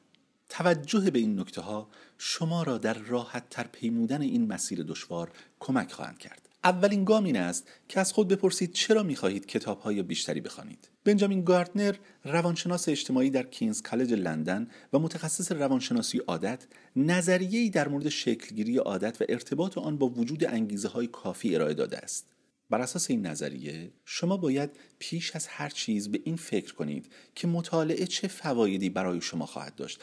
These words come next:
و دقیقاً به چه دلیل قدم در چنین مسیری گذاشته اید.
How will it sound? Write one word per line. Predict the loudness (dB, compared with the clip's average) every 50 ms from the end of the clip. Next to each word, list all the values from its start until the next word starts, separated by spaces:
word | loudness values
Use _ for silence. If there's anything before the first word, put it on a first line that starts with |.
| -18 -20 -12 _ 2
و | 2 2
دقیقاً | 2 2 2 2 2 2 0 0 2 0 0 0 -2 -4 -12 -12 -6
به | -2 0 0 0
چه | 0 -2 -2 -2 0 0
دلیل | 2 2 2 2 2 2 0 0 -2 -6 -12 -8 -6
قدم | -4 -2 -2 -2 -2 0 -2 -2 -2 0
در | 0 -2 -2
چنین | -2 -2 2 4 4 6 6 4
مسیری | 2 0 0 0 0 2 0
گذاشته | 0 -2 -4 -4 -4 -6 -6 -8 -8 -12
اید. | -14 _ _ -20